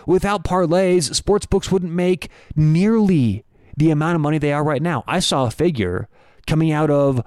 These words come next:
Louisiana sports gambling. Louisiana, this last month,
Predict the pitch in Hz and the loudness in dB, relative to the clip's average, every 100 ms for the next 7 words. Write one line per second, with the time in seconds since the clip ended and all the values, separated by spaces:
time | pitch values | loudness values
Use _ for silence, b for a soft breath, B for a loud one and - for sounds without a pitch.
0 | - 127 131 156 160 139 147 143 - 147 | -2 2 2 2 0 0 0 -2 -2 -2
1 | 160 - 123 110 101 92 98 104 _ b | -2 -2 -2 0 -2 -4 -6 -8 _ b
2 | b b b b b 131 123 208 175 127 | b b b b b 0 2 2 0 0
3 | 117 131 147 156 - 147 - 143 151 120 | 0 -2 -2 -4 -4 -4 -2 -4 -2 -2
4 | 117 147 - - | -2 -2 -6 -14